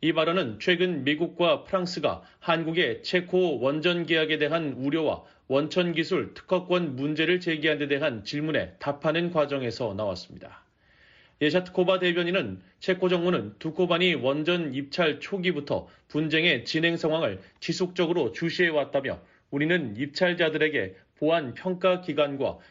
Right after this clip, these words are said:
현재 제한된 기술에 대한 소유권 확인을 요청했고 이를 확보했다고 말했습니다. 이어 입찰 참가자들은 자신들이 원자력 기술의 소유자이자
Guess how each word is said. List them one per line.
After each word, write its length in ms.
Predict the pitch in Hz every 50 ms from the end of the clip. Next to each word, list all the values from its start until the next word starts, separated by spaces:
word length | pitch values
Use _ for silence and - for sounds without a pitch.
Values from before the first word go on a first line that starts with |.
| _
현재 320 | - - 160 156 165 175 170
제한된 540 | 170 165 156 156 156 156 180 143 113 101 -
기술에 400 | - 156 143 - 170 170 165 143
대한 300 | 151 151 160 123 95 92
소유권 580 | - - - 175 175 170 175 - 185 180 180
확인을 480 | 180 - - 202 180 190 180 180 180 160
요청했고 680 | 139 135 131 - 139 135 123 117 - - 101 85 - - - - _ -
이를 300 | 127 139 151 139 113 - -
확보했다고 640 | - 185 180 - 185 180 170 175 - 139 117 - 95
말했습니다. 680 | 98 113 107 101 92 - - 95 90 - - - - _ _ _ _ _ _ _ _ _ _ _ _ _ _
이어 320 | - 147 165 160 127 98 95
입찰 380 | 123 156 147 - - 185 180 180
참가자들은 760 | 180 - 185 185 175 185 175 165 156 160 156 135 95 90 - - - - _
자신들이 720 | - - 151 147 147 - 165 160 151 160 160 104 87 - -
원자력 500 | 131 143 151 160 160 170 170 170 165 -
기술의 460 | - 165 156 - 160 160 165 139 113
소유자이자 800 | 110 - - 190 185 185 175 180 165 151 139 135 139 98 92